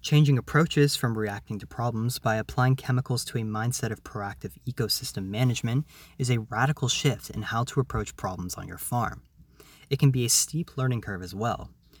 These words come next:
but many farmers I've spoken with about this claim that adopting a more ecologically based approach to farming makes growing crops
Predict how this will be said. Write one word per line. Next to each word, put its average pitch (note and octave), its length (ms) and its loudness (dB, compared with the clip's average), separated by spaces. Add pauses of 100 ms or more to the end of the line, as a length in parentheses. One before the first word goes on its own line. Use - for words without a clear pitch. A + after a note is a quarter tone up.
(200)
but - 120 0
many C#3+ 220 6
farmers B2 400 2
I've C3 120 -2
spoken G#2+ 480 -6
with G#2+ 180 -2
about G2 260 -4
this - 140 -6
claim A2+ 380 -4
that A2 160 -4
adopting A2+ 480 -2
a G#2 80 -2
more G#2 260 -4
ecologically G#2 840 -4
based F#2+ 300 -4
approach A#2+ 440 -4
to A2 100 -2
farming G#2 400 -6
makes F#2+ 240 -6
growing F#2+ 280 -4
crops - 460 -4